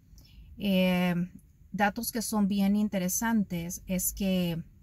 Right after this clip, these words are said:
por ejemplo, elementos del protocolo neurogastro, como los aceites altos en polifenoles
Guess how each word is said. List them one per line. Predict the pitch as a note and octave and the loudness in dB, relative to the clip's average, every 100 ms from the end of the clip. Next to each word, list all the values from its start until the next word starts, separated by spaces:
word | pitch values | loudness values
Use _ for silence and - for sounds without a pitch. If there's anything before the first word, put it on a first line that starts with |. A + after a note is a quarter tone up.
| - | -10
por | G3 F#3 | -2 -2
ejemplo, | G3 F#3+ F3+ F3+ E3+ | 2 2 2 -2 -2
elementos | F3+ F3+ F#3 F#3 G3+ | 0 2 2 0 -2
del | G#3+ | -2
protocolo | F#3+ F#3 F#3 F#3+ F#3+ | -2 -4 -2 0 2
neurogastro, | F#3+ F3+ F3+ F3 F3+ - F3 E3 - - - - - | 2 2 0 0 0 0 -4 -8 -8 -16 -20 -20 -2
como | G3 F#3 F#3 | 4 6 6
los | F3+ F#3 - | 4 2 0
aceites | F#3 G3 F#3+ G#3 F#3+ | 0 0 -2 -2 -2
altos | F#3 G3+ - | -2 -2 -2
en | F#3+ | -2
polifenoles | F3+ F#3 F3 F#3 F3 F3 E3+ D#3+ F3 - | 0 -2 -2 -2 0 0 0 -4 -6 -8